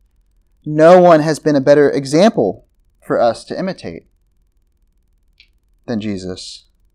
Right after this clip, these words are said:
No one's proclaimed the gospel more beautifully in word or in deed. No one has drawn more people to a place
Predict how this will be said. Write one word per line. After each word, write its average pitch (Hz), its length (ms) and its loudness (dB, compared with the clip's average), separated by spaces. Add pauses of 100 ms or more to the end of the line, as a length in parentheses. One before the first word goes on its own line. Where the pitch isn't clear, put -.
(580)
No 151 180 0
one's 170 240 2
proclaimed 160 720 -2
the 151 160 -2
gospel 143 420 2
more 135 200 -2
beautifully 147 640 -6
in 127 220 -10
word 131 560 -8
or 127 260 -6
in 113 220 -8
deed. 120 400 -12 (2500)
No 143 280 4
one 156 140 2
has 147 200 -6 (160)
drawn 143 400 4
more 143 200 2
people 151 340 -2
to 143 160 -2
a 123 60 0
place 131 500 -2